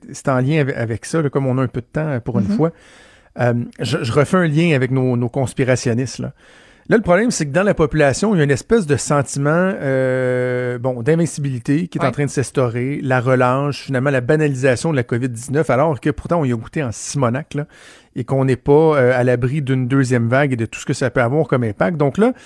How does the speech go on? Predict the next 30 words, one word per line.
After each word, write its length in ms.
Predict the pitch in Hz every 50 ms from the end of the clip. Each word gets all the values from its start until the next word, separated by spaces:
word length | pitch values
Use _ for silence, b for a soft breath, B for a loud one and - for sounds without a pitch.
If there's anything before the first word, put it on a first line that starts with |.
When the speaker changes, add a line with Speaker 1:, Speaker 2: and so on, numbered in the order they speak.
| B B B B -
Speaker 1:
dans 140 | 123 156
le 60 | 196 220
mélange 400 | 185 160 156 160 196 220 180 143
des 180 | 143 135 131
genres, 340 | 120 131 147 160 170 143 -
t'as 140 | - - 190
des 260 | 180 151 143 127 123
gens 240 | 113 110 139 160 170
qui, 140 | - - 135
de 180 | 123 131 127 113 -
moins 420 | - 180 175 190 208 208 185 151
en 120 | 156 131 127
moins, 280 | 135 143 156 170 180
sont 280 | - - - 151 143 135
sensibles 680 | - - 175 160 147 131 - - 170 180 170 147 123 - B B B B B B B B
aux 260 | - 127 135 131 127
appels 280 | 131 - - 160 160 147
qui 80 | - -
sont 200 | - 143 127 117
faits 220 | - 151 147 127
par 240 | - 135 135 131 127
les 100 | 123 117
dirigeants 280 | 113 127 120 113 117
de 40 | -
la 80 | 135 123
santé 240 | - 123 113 - 117
publique 420 | - 120 110 120 139 139 - - -
et 140 | 131 123 120
autres 400 | 120 131 143 139 - - 123 117
intervenants. 640 | 120 117 - 120 113 117 117 113 113 120 147 180